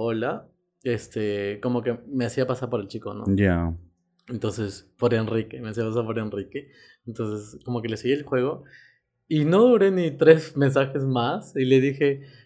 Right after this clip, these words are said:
Speaker 1: este, "Ta-, Enrique está aquí conmigo. Eh, ha viajado conmigo a Cusco y estamos aquí como que hace días".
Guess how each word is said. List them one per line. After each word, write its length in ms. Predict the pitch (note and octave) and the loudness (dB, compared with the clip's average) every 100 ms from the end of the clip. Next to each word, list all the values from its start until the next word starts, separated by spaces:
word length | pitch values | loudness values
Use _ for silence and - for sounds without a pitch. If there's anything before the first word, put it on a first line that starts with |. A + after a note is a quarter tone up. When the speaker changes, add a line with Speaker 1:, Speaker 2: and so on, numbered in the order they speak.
| _ | _
Speaker 1:
este, 1000 | C3+ C3 - A#2+ A2+ A2 G#2+ G#2+ G#2+ G#2+ | -4 -4 -2 0 2 2 0 -2 -4 -4
"Ta-, 160 | D#3+ - | -4 -2
Enrique 680 | C#3+ C#3 C#3+ E3+ C#3 E3 A3 | 0 2 4 4 4 2 2
está 200 | C#3+ D3 | 2 0
aquí 240 | C3+ C#3+ C3 | 0 -4 -4
conmigo. 640 | C#3 B2+ E3 C3+ G#2 - | -2 -2 0 -2 -4 -6
Eh, 240 | B2 A#2 - | -4 -4 -4
ha 100 | A#2+ | -4
viajado 380 | A#2 A2 A#2 A#2+ | -6 -4 -6 -6
conmigo 320 | A2 G#2 G#2 | -6 -8 -8
a 100 | G#2 | -10
Cusco 540 | - G#2+ G#2+ - B2+ C#3+ | -10 -12 -14 -10 -8 -6
y 60 | |
estamos 440 | A2 - G#2 G2+ - | -10 -10 -12 -12 -16
aquí 240 | - G#2+ | -18 -18
como 220 | G#2 G2+ G2+ | -12 -12 -10
que 100 | F#2+ | -12
hace 220 | - G#2 | -10 -10
días". 420 | G#2 G#2+ A2+ - | -8 -10 -14 -16